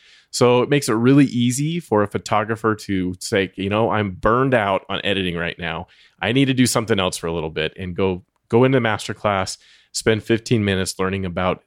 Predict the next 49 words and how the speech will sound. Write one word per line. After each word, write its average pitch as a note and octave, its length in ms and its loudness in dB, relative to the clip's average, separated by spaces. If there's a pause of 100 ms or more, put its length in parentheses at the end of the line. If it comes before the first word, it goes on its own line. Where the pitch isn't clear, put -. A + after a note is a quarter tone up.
something G#2 580 -2
in F#2 240 -6
there, F2 400 -4 (380)
and F#2+ 200 0
then F#2+ 200 0
get F#2 120 -4
back F2 200 -6
to - 120 -20
your E2+ 100 -2
work. D2+ 460 -6
And E2+ 240 -4
it's, F2 280 -10
it's G#2+ 200 -8
really F2+ 180 -4
nice. E2 220 -6
Plus, C#3+ 300 -2
Masterclass C3 560 -2
offers G2+ 380 -2
a G2 80 -6 (140)
thirty-day A2+ 500 2
money-back G2 600 -4
guarantee F2+ 640 -6 (320)
when G#2+ 160 2
you A2+ 80 2
sign G#2+ 260 0
up G#2 120 -2
for G2 160 -6
an F2+ 120 -4
annual F2+ 440 -6
membership. E2 640 -8
So - 120 -10
there's E2+ 120 -10
really B2+ 220 2
nothing G2+ 300 -4
to E2 60 -10
lose. E2 400 -10 (460)
As A2+ 180 0
a A2+ 120 2
Master A#2+ 500 -2
Photography C#3+ 480 0
Podcast A2+ 460 -2
listener, G#2 260 -2
you G2 100 -4
can F2+ 80 -8
get E2 200 -4
thirty C3+ 260 4
dollars B2+ 400 2
off G#2+ 260 0
that F#2 140 -2